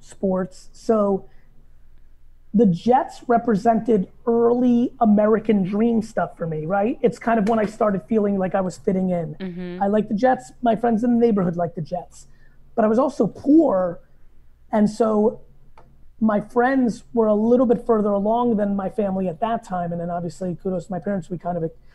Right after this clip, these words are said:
Speaker 1: excelled in our American dream. But they, I, the bottom line was, even if we had the money, my mom was not gonna buy me a Jets jersey. So she knitted me this Jets jersey that I would wear, like, every day.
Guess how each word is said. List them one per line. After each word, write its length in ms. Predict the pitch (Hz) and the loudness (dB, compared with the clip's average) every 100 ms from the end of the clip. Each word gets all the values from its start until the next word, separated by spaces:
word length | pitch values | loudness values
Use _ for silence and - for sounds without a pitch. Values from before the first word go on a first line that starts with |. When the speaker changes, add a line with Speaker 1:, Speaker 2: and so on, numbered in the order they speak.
| - | -20
Speaker 1:
excelled 400 | - 247 254 214 | -4 2 4 4
in 40 | 196 | 2
our 120 | 196 | 0
American 340 | 196 196 196 | 0 0 -2
dream. 280 | 180 302 262 | 0 4 4
But 220 | 214 214 - - - - - - | 2 -2 -14 -20 -20 -20 -14 0
they, 420 | 208 214 233 - - - - - - - | 2 4 2 -2 -16 -20 -20 -20 -20 -6
I, 160 | 262 - - - | -2 -2 -4 0
the 100 | 226 | 2
bottom 260 | 277 262 | 4 4
line 200 | 254 240 | 2 4
was, 220 | 226 202 - | 2 0 0
even 160 | 285 359 | 0 0
if 100 | 233 | 2
we 120 | 214 | 2
had 160 | 214 | 2
the 60 | 196 | 2
money, 340 | 196 220 196 | 2 2 2
my 140 | 190 196 | 0 2
mom 220 | 220 226 | 2 2
was 140 | 190 | 2
not 240 | 214 214 214 | 2 0 2
gonna 120 | 214 | 0
buy 200 | 196 196 | 2 2
me 140 | 196 | 2
a 60 | 185 | 0
Jets 340 | 156 190 190 | 0 -4 -4
jersey. 400 | - 240 208 247 | -6 -4 -2 -2
So 180 | 226 214 | 0 -2
she 180 | - 202 | -2 0
knitted 600 | 190 202 214 277 269 208 | 2 2 4 4 4 2
me 160 | 202 196 | 2 2
this 240 | 190 - | -2 -6
Jets 380 | - 220 214 - | 0 0 0 -6
jersey 320 | 196 165 185 | -6 -4 -6
that 80 | 180 | -2
I 80 | 190 | -2
would 140 | 185 | -2
wear, 220 | 175 196 185 | -2 -2 -2
like, 180 | 175 | 0
every 240 | 214 220 208 | 0 2 0
day. 440 | 170 175 160 160 | 0 -2 -2 -6